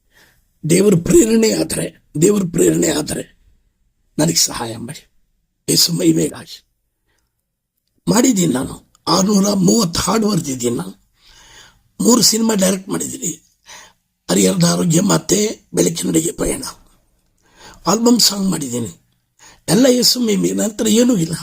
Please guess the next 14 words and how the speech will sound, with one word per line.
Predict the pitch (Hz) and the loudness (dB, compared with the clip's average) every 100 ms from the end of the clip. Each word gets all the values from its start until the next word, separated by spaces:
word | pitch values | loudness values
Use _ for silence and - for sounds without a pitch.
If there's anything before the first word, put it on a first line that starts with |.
| 208 _ _ _ _ _ _ _ _ _ _ - - - | -12 _ _ _ _ _ _ _ _ _ _ -20 -20 -6
ಸಿ | - - 233 | -2 2 2
ಡಿ, | 233 247 - - _ _ _ _ _ _ _ - | 2 0 0 -6 _ _ _ _ _ _ _ -8
ಎಂ | 190 | -6
ಪಿ | - 202 | -4 -2
ತ್ರೀ | 226 220 180 | -2 -2 0
ಯಾರೂ | 202 202 | 0 -2
ತಗೊಳ್ತಾ | 208 185 202 175 - | -4 -2 0 0 -2
ಇಲ್ಲ. | - - - _ _ _ _ _ _ _ _ _ _ - - | -6 -6 -10 _ _ _ _ _ _ _ _ _ _ -20 -8
ಆದ್ರೂ | 180 208 254 | -2 0 2
ಮಾಡ್ಬೇಕು. | 214 165 240 254 180 - | 2 2 4 4 2 -2
ಇದು | 113 117 - - _ _ - | -4 -4 -8 -18 _ _ -4
ಸಿನಿಮಾ | - 208 240 | 2 4 4
ಥಿಯೇಟರ್ನಲ್ಲಿ | 190 - 262 262 247 233 214 | 4 2 0 4 4 6 4
ನೋಡ್ಬೇಕು. | 185 170 180 - | 2 -2 -8 -12